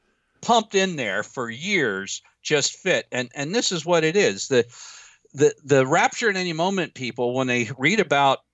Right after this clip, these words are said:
you know, um, there's this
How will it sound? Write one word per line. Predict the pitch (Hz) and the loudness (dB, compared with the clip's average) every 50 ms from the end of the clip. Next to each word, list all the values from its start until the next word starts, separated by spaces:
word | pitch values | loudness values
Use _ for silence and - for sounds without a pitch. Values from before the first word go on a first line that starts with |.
| _ _ _ _ _ _ _ _ | _ _ _ _ _ _ _ _
you | 147 156 147 | -2 0 2
know, | 123 110 110 110 113 110 107 - _ _ - | 2 2 2 2 0 0 -4 -10 _ _ -6
um, | 117 110 104 101 101 95 92 92 87 - _ _ _ _ _ _ _ _ 127 | -4 -2 0 0 0 -2 -2 -4 -8 -18 _ _ _ _ _ _ _ _ _
there's | 127 135 131 127 127 - | 2 2 4 4 2 0
this | 135 127 113 - - | -2 -2 -2 -2 -4